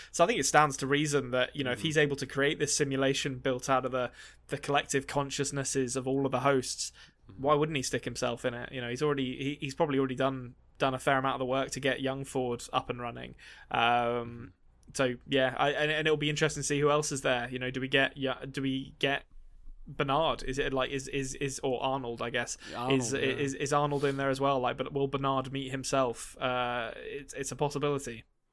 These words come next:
Speaker 2: It is, or is, is Bernard actually the Pearl of Arnold? You know what I mean? Like, uh, this little,
Speaker 1: Hmm.
Speaker 2: this little, like, pearly nut thing.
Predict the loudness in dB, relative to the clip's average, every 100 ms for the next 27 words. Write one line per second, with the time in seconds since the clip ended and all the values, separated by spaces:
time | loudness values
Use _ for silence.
0 | _ _ -20 _ _ _ -4 -2 -2 -4
1 | -6 -2 0 0 0 0 -4 -6 -6 -6
2 | -4 -4 -2 0 0 0 -2 -8 -8 -8
3 | -8 -8 -6 -6 -10 -16 -20 -10 -8 -8
4 | -10 -4 -4 -2 -4 -6 -6 -8 -10 -14
5 | -8 -6 -6 -10 -14 -14 -10 -10 -10 -12
6 | -8 -6 -6 -8 -20 -14 -10 -4 -2 -2
7 | -4 -6 -6 -8 -10 -14 -16 -2 -2 0
8 | -4 -6 -10 -10 -10 -10